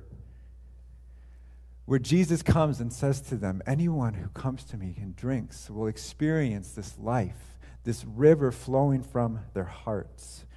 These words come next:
Not today, not, sorry, not tomorrow, not in a distant future, but now. Now, come to me, and the streams of living water will flow from your heart.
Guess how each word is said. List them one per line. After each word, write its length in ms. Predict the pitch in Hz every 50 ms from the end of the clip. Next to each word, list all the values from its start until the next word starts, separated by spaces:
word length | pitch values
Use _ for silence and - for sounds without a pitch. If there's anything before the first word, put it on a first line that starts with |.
| - -
Not 240 | - 131 131 131 -
today, 880 | - 120 120 117 160 170 175 175 165 147 139 135 139 143 143 147 151 - - 156 -
not, 280 | - 135 139 131 139 - - - 123 131
sorry, 240 | - 160 151 135 131
not 140 | 139 135
tomorrow, 360 | 139 135 135 143 151 165 165 151
not 180 | 143 139 139
in 120 | 143 139 135
a 60 | 131
distant 360 | 120 143 139 - - 131 120
future, 560 | - - 165 170 175 170 - - 107 95 95
but 160 | 92 113 120
now. 640 | - 120 135 139 147 160 151 117 98 87 73 - - - - - - - - - - - - - - -
Now, 300 | - 123 147 160 160 131
come 340 | 120 - - - 170 165 175 170
to 140 | - -
me, 360 | 156 123 104 101 107 123 139 139 - - - - - - - -
and 180 | 135 139 143
the 60 | 139
streams 500 | 131 - - - 170 180 190 202 208 190
of 120 | 170 170 139
living 300 | 135 139 127 139 143 135
water 280 | 113 110 110 110 120
will 120 | 117 117 120
flow 220 | 117 - - 104 101
from 200 | - - 104 107
your 100 | 107 101
heart. 260 | 95 104 92 87